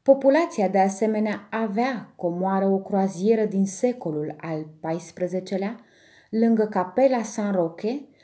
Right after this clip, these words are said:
considerată de mult timp cea mai veche din Galicia. Dar printre clădirile istorice, cea mai importantă este biserica romană din Santa Maria de Melide,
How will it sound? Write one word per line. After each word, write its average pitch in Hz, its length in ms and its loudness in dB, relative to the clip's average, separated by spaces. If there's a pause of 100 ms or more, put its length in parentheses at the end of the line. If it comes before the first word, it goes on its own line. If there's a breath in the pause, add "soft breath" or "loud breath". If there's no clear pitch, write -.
(140)
considerată 185 840 -2
de 165 120 -2
mult 175 400 -2
timp 202 340 -2
cea 269 120 -4
mai 254 200 0
veche 214 360 0
din 156 200 -4
Galicia. 147 640 -6 (1600 soft breath)
Dar 226 300 2
printre 277 400 4
clădirile 185 540 2
istorice, 202 760 -2
cea 269 160 -4
mai 262 160 0
importantă 247 640 -2
este 202 280 0
biserica 160 680 -2
romană 170 420 -2
din 175 180 -6
Santa 196 440 -2
Maria 185 460 0
de 151 100 -6
Melide, 170 600 -6